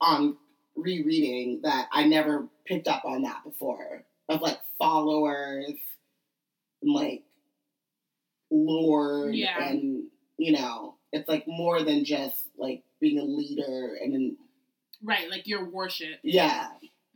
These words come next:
Speaker 2: Mm-hmm.
Speaker 1: Yeah.
Speaker 2: Um, so Quirrell's like, st-, he's like,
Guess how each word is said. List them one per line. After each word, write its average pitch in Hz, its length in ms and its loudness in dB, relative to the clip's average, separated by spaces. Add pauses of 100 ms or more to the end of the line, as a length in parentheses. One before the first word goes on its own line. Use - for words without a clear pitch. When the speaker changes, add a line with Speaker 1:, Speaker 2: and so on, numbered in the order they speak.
Speaker 2:
Mm-hmm. 214 160 -4
Speaker 1:
Yeah. - 380 2 (1040)
Speaker 2:
Um, 208 420 0 (540)
so 220 580 0 (1300)
Quirrell's 262 300 2
like, 214 160 -2
st-, 240 180 -8
he's 233 140 -2
like, 208 180 -2